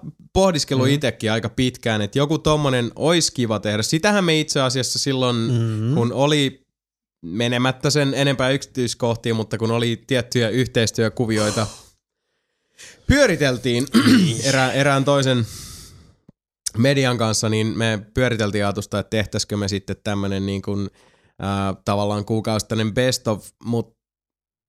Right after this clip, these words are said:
Speaker 1: me tultiin silloin siihen tulokseen, mikä nyt loppujen lopuksi tähänkin päivään asti niin kuin pitäisi aika hyvin kutinsa, että, että jos sieltä väleistä ottaa niitä juttuja ainakin meidän toimesta, niin se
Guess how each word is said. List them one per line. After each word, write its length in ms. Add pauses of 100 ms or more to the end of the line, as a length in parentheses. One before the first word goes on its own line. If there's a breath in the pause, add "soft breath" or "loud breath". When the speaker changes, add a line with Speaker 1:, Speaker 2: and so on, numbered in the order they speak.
(200)
Speaker 1:
me 120
tultiin 440
silloin 360
siihen 220
tulokseen, 500
mikä 220
nyt 260
loppujen 340
lopuksi 520 (200)
tähänkin 480
päivään 360
asti 260 (320)
niin 140
kuin 280 (520 soft breath)
pitäisi 300
aika 160
hyvin 280
kutinsa, 520
että, 220
että 220
jos 160
sieltä 280
väleistä 520
ottaa 400
niitä 260
juttuja 420
ainakin 260
meidän 280
toimesta, 380
niin 60
se 140